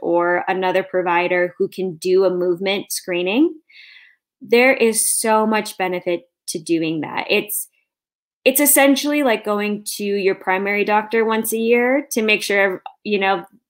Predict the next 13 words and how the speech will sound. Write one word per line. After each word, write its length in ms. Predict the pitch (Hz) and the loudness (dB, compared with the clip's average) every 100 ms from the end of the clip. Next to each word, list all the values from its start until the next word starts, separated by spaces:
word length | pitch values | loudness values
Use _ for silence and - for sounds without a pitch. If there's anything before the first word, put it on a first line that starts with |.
| _ | _
the 80 | 202 | -6
car 380 | - 226 233 233 | 2 4 6 4
is 160 | 220 - | 2 0
tuned 380 | 254 262 247 | 2 4 6
up 220 | 233 247 - | 4 2 0
and 260 | 202 202 208 | -2 -2 -2
running 320 | 214 220 220 | 0 0 0
like 240 | 214 208 | -2 -2
it 140 | 208 - | -8 -4
should, 380 | 240 214 196 | 2 2 2
right? 360 | 190 208 240 - | 2 2 2 0
So, 320 | - 214 214 - - _ _ | 2 2 2 -4 -20 _ _
so 300 | - 220 | -4 -4